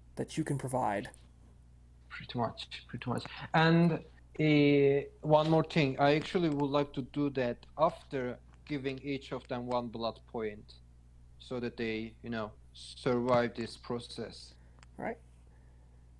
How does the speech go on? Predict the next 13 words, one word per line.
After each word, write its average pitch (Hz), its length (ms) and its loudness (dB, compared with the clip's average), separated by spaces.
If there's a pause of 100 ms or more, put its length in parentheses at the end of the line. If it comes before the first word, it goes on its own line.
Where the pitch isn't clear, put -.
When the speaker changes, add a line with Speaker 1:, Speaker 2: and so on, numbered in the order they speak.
(560)
Speaker 1:
Yeah, 170 180 6
just 156 220 -2
at 160 180 4
some 220 220 6
point 180 260 4
during 160 220 6
the 135 60 2
torture, 131 540 2
basically, 135 500 -2 (760)
um, 120 440 0 (1600)
you 135 180 4
grab 135 280 10
a, 120 220 4